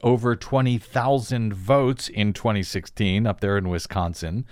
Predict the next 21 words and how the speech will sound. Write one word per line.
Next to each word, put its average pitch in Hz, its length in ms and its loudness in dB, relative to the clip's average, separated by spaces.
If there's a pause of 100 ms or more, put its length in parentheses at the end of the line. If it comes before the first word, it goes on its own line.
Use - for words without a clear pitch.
(1200)
Trump, 135 260 6
of 123 120 0
course, 135 360 6
is 127 100 0
supporting 135 520 4
these 117 280 2
openings 123 680 2
despite 135 640 4
his 120 260 6
own 135 320 2
government's 120 500 2
guidance 120 540 2
instructing 113 500 2
these 110 180 4
places 113 380 2
to 151 220 10
not 147 560 6
open 107 360 4
at 101 320 -2
this 95 220 -2
time. 92 540 -2